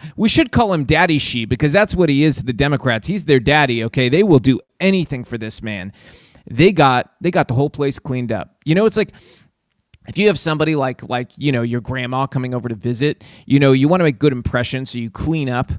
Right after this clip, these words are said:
you know, pretend you're in that first apartment you ever had, you know, your grandma's coming over,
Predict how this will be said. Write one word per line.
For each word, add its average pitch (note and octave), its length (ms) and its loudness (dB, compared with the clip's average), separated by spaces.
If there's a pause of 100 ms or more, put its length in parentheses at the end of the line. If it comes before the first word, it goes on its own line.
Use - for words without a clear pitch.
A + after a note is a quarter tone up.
(200)
you D3+ 120 -2
know, D3 220 2
pretend F#3 320 0
you're F3+ 100 2
in E3+ 60 -2
that C#3 140 -6
first D3 320 -4
apartment A#2 420 -6
you C#3 160 2
ever B2 160 -4
had, B2+ 400 0 (180)
you - 60 -10
know, B2 60 -4
your A#2+ 80 -6
grandma's C3+ 420 -4
coming C3 220 -6
over, C3 240 -4